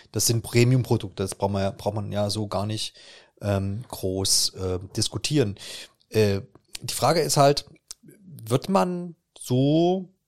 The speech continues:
in dem Rahmen diese, diese, diese Premium-Spiele halt, wenn man ein Konkurrenzprodukt schafft, wird man das so ähnlich dann fahren und sagen, hier, ja, das ist jetzt Day One da und wir packen das in unseren Abo-Service mit rein.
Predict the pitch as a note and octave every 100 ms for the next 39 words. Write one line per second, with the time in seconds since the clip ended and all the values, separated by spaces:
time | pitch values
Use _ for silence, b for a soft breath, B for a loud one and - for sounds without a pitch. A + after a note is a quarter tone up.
0 | _ _ - G#2+ - C#3 E3 A#2+ A#2 C#3+
1 | D3+ D#3 E3 E3 _ B2+ A#2+ A2+ G#2+ A2
2 | G2+ G#2 - - C#3+ E3 D3+ - D3 D3
3 | D3+ D#3 D#3 _ _ _ _ _ A2+ A2
4 | - C3+ - A2 G#2 G#2 G#2 - G#2+ G2+
5 | - - E3 - - B B B - A#2+
6 | B2+ A2+ A#2 - - - _ - - -
7 | - B2 B2+ A#2 - - C3 F3 - C3+
8 | - C3 C3 A#2 A#2 A2 C3+ B2+ B2+ G#2+
9 | G#2+ G#2 - - G#2 - G#2+ G#2 G#2 G2+
10 | F#2+ G#2 E3 C#4 _ B B B B B
11 | - A2 C#3 C#3 A#2 A2 G#2 G#2 - A#2+
12 | A2 G#2+ G2+ G2 F#2 G#2 D3+ G#3